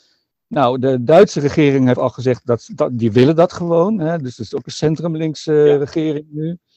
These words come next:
Speaker 1: met de S P D als belangrijkste partij, met Scholz. Die, eh, overigens wel, ik me herinner, als een beetje een realo man. Maar, eh, ja, hij zegt in ieder geval wel dat hij dat, eh, dat, eh,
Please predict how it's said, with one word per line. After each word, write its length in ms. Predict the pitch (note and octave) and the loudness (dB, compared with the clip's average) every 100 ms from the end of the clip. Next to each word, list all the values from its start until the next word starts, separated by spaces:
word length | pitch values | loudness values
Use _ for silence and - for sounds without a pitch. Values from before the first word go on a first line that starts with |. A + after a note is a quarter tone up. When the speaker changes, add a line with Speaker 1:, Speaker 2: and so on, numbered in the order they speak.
| _ _ - | _ _ -8
Speaker 1:
met 180 | B2 | -8
de 160 | - C#3+ | -4 -6
S 80 | A#2+ | -4
P 120 | - A2+ | -6 -4
D 280 | B2 D3 E3 | 0 0 0
als 100 | - | -2
belangrijkste 840 | D3+ D#3 D3 D3 - - D3+ D3 C#3+ | 0 0 0 -2 -6 -4 0 0 -2
partij, 340 | C#3+ C#3 D#3 | -6 -4 -4
met 240 | C#3 B2 | -4 -8
Scholz. 680 | _ - - D#3 G#3 - - _ _ _ _ _ _ _ _ A#3 | _ -8 -2 -2 -2 -8 -20 _ _ _ _ _ _ _ _ -10
Die, 520 | C3 C3+ B2+ B2 - | -4 0 0 -2 -2
eh, 320 | B2 A#2+ A#2+ | 0 0 0
overigens 320 | C#3 A#2+ A#2 | -2 -4 -6
wel, 500 | A#2+ C#3 C3+ A#2 A#2+ | -2 2 2 2 -2
ik 100 | B2+ | -6
me 100 | B2+ | -6
herinner, 460 | A2+ B2 C3+ B2+ B2 | -4 -2 -2 -2 -2
als 180 | B2 A#2+ | -4 -4
een 80 | |
beetje 240 | A2+ A2+ B2 | -4 -4 -4
een 120 | A2 | -4
realo 540 | A2 A2+ A#2 C#3+ D3+ | -2 -2 -2 0 -2
man. 360 | D3+ D3 D#3 G3 | -2 -2 -2 -4
Maar, 280 | D3 C3 B2+ | -2 -2 -2
eh, 360 | B2+ C3+ C#3 | -4 -4 -6
ja, 420 | C#3+ C3+ G#2+ - - C#2+ - | -4 -2 -2 -6 -12 -16 -14
hij 260 | C#3 B2+ | -8 -8
zegt 240 | A#2+ C#3+ - | -6 -10 -4
in 60 | |
ieder 160 | C3 A#2 | -4 -2
geval 140 | A#2+ | 0
wel 140 | B2+ A2+ | 0 0
dat 160 | A2+ | -2
hij 140 | A#2+ G#2+ | -4 -4
dat, 320 | A2 G#2+ - | -2 -4 -6
eh, 260 | A2 G#2+ G#2+ | -4 -4 -4
dat, 320 | G2+ G#2 _ | -6 -6 _
eh, 140 | A2 | -8